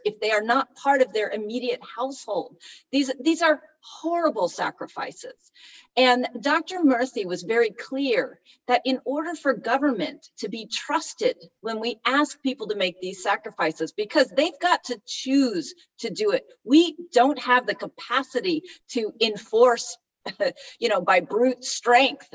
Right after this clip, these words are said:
these kinds of restrictions. Uh, and you wouldn't want us to if we did have that capacity. Um, but he said an important component of that is to offer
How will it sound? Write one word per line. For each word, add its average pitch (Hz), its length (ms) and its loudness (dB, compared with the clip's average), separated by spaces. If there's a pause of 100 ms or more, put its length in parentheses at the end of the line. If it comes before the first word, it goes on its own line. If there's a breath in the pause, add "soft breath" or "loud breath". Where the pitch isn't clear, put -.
these 208 260 -6
kinds 277 400 2
of - 120 -4
restrictions. - 920 -8 (400 loud breath)
Uh, 185 300 4
and 208 100 -2
you 226 80 -4
wouldn't 269 240 4
want 269 260 4
us - 200 2
to 254 180 -2
if 214 160 -2
we 240 140 -6
did 302 200 2
have 226 200 0
that 151 200 -2
capacity. - 640 -6 (480 soft breath)
Um, 175 320 2 (140)
but 262 340 4 (320)
he 269 300 -2
said 349 420 0
an 240 120 -2
important 277 640 0
component 247 840 2
of 165 200 -2
that 160 280 0 (320 loud breath)
is 240 240 -2
to 262 160 2 (120)
offer 277 500 4